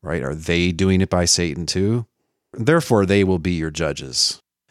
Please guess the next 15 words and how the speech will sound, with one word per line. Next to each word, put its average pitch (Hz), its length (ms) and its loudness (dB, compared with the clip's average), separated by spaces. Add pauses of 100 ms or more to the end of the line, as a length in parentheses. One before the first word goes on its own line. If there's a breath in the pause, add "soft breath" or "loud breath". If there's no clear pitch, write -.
But 98 100 0
if 92 100 0
it 143 80 6
is 170 120 4
by 117 180 2
the 92 80 0
finger 107 480 0
of 80 180 -4
God 92 600 0 (100)
that 87 100 -2
I 80 140 0
cast 80 420 -2
out 76 220 -2
the 73 80 -14
demons, 82 640 -4